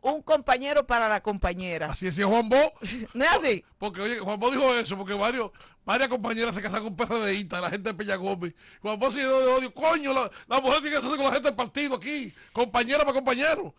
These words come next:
Speaker 2: Eso
Speaker 1: Así
Speaker 2: fue
Speaker 1: es,
Speaker 2: verdad.
Speaker 1: así es, señores. Vamos a ver la despedida que le dieron a Arroyo, toda la algarabía, porque a todo su personal, que, s-, que él trajo trescientos y mil, trescientos mil, trescientas personas, nombró de San Pedro de Macorís,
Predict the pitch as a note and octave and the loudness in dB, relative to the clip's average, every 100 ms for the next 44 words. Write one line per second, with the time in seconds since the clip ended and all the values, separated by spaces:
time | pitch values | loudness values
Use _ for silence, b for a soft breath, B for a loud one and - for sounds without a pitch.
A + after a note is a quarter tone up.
0 | - C4+ B3 G3 B3+ D#4 D#4 E4 D#4 D4 | -2 0 2 2 4 4 4 4 2 2
1 | D4+ D#4+ D#4+ D4 D4+ D4+ C4+ C#4 D4 C#4+ | 2 2 2 0 0 2 2 0 0 2
2 | C#4 C#4+ C4 - B3 C4+ D4+ - D4 B3 | 2 0 0 -2 0 2 0 0 0 0
3 | A#3+ A3+ - A3 A3 B3+ B3+ B3+ B3+ B3+ | -2 -2 -2 -2 0 0 0 -2 0 -2
4 | - G#3+ G3 A3+ C4 C4 C4 C4 B3 A3 | -4 -14 -8 -2 -2 0 -2 -2 -4 -8
5 | G#3+ G#3+ C4 C4+ B3 G#3+ G3+ G3 - A3+ | -8 -8 -6 -6 -8 -8 -6 -6 -8 -10
6 | B3+ C4 A3+ B3+ A#3+ A#3+ A3+ G#3+ G#3 - | -8 -10 -6 -6 -6 -6 -4 -6 -8 -14
7 | F#3+ - - G3+ G3+ A#3+ A#3 A3+ A3 G3+ | -14 -16 -12 -8 -8 -6 -4 -4 -8 -10
8 | - A3 A#3+ A#3+ A3 A3+ A#3 A3+ - E3 | -10 -6 -8 -8 -14 -10 -8 -10 -12 -14
9 | G3 A3 G#3+ G#3 G#3 G3 A3+ B3 A3+ - | -12 -10 -10 -8 -8 -6 -6 -6 -8 -10
10 | G#3 G3 A3 A#3+ A#3+ A3+ A3+ G#3 B3+ A#3 | -12 -8 -6 -4 -4 -4 -6 -4 -4 -2
11 | G#3 G#3 G3+ A3+ A#3 b b b b - | -4 -8 -10 -10 -10 b b b b -12
12 | A3+ A#3 A#3 G#3 A#3 A#3 B3 B3 A#3+ A3 | -10 -10 -12 -10 -10 -6 -6 -6 -6 -8